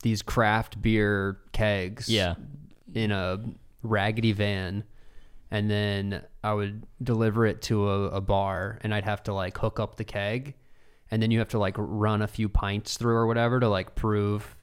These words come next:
Speaker 1: that you, it's real.
Speaker 2: <laughs> Yeah, that it's not water.
Speaker 1: It, it was, <laughs> yeah, it was, like, always a disaster. I'd be like, "Just get, it's gotta sit for a minute."
Speaker 2: Yeah.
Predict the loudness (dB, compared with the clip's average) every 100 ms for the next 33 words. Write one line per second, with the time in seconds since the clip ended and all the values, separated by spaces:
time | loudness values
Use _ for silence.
0 | -4 -2 0 -4 -4 -6 -8 -6 -2 0
1 | 2 2 4 4 4 2 0 0 -2 -2
2 | -2 0 -2 -4 -4 0 0 0 0 2
3 | 2 2 2 2 2 2 2 2 2 0
4 | -4 -2 0 2 2 2 2 2 4 2
5 | 2 2 2 2 2 2 4 4 2 2
6 | 4 4 4 2 4 4 2 0 2 2
7 | 0 0 0 0 -2 -4 -4 -2 -2 -4